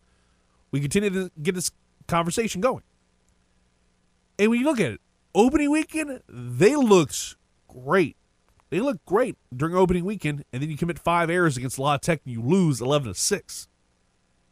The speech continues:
And I said it last week, and I'm gonna say it again. You can't take a whole lot away from opening weekend for the L S U Tigers. Yes, it was great they put up twenty-something runs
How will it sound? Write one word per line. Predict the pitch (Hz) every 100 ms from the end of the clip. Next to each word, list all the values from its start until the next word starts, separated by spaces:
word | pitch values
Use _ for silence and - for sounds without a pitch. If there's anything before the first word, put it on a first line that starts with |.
| _ _ _ _ 190
And | 226
I | 240
said | - 277 311
it | 262 _ _ _
last | 135 151 170 196 - 143
week, | 143 95 - _ _ _ _ _ _ _
and | 165
I'm |
gonna | 185 180
say | 202
it | 135
again. | 117 135 - _ _ _ _ 160
You | 190
can't | - 240 285 -
take | 220
a | 180
whole | 147 202
lot | 202 190
away | 147 147
from | 135 143 -
opening | 131 127 131 117
weekend | 107 - 110
for | 120 110
the | 104
L | 104
S | 98
U | 110
Tigers. | 180 147 - - _ _ -
Yes, | 156 214 139 -
it | 202
was | 185 139
great | 127 196 208
they | 196 190
put | - 185 180
up | 160 _ _ _
twenty-something | - 180 185 170 190 175 160
runs | 160 160 160 147